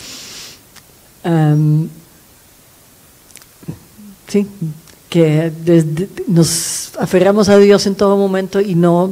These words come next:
¿verdad? Em, y sí, a veces esos momentos son que clamamos a Dios, que gritamos a Dios, que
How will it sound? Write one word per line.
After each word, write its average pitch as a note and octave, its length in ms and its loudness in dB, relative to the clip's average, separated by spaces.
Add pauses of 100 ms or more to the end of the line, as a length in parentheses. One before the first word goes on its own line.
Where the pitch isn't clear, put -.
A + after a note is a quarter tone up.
(100)
¿verdad? E3 600 0 (460)
Em, D#3+ 540 -2 (240)
y F3+ 400 -2
sí, A3 200 0
a F3 80 6
veces G3 260 4
esos G3+ 220 0
momentos G3+ 460 4
son G#3 340 4 (460)
que F3+ 160 0
clamamos F#3 680 2
a G3 80 8
Dios, F#3+ 340 6
que F3+ 140 2
gritamos E3 600 0
a F3 100 4
Dios, E3+ 380 4
que D3+ 800 0